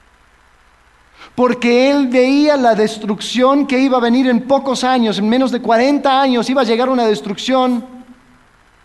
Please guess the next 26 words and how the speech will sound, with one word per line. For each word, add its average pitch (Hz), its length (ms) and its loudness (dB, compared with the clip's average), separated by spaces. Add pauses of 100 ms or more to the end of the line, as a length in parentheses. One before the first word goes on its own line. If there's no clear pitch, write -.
(720)
de 220 140 0
Jerusalén 226 580 0
y 285 60 2
del 226 260 0
templo 233 420 0
en 208 100 0
particular, 208 580 -2
de 190 80 -4
tal 262 260 0
forma 262 760 0 (180)
que 226 100 -4
la 240 120 4
única 311 400 2
cosa 311 280 2
que 254 200 -4
queda 294 320 2
hasta 247 180 -2
el 240 100 0
día 294 220 4
de 254 160 4
hoy 294 200 4
es 262 140 -2
un 247 140 0
muro 254 600 2
del 214 160 -2
templo. 151 460 -2